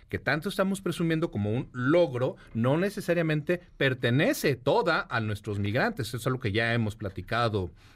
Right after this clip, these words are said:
en, en diversas ocasiones. Muy probablemente parte de ese dinero... Eh, eh, es parte de la delincuencia. ¿Por qué? Porque hemos visto que en ciudades como Sinaloa, como Tijuana,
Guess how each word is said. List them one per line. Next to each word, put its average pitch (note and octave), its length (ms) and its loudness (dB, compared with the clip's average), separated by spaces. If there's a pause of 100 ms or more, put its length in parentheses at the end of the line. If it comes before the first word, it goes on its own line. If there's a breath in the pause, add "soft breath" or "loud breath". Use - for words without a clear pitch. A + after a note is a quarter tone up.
(120)
en, A2 240 -6
en A#2 120 -2
diversas A2+ 360 0
ocasiones. C3+ 640 0 (200 loud breath)
Muy C3+ 220 2
probablemente D3+ 600 0
parte D#3 420 -2
de D3+ 80 2
ese D3 160 -2
dinero... C#3 460 2 (360 loud breath)
Eh, B2 140 -10 (120)
eh, C3 460 0
es D3 200 -2
parte F3 340 0
de D#3 100 0
la B2+ 120 0
delincuencia. D3 960 0
¿Por F3 180 0
qué? G#3 140 0
Porque G3+ 240 -2
hemos G3+ 240 0
visto A3 340 -4 (220 loud breath)
que G3 100 0
en F3+ 60 4
ciudades F#3 340 2
como F#3+ 240 0
Sinaloa, E3 720 2
como C#3+ 260 -4
Tijuana, D3 360 0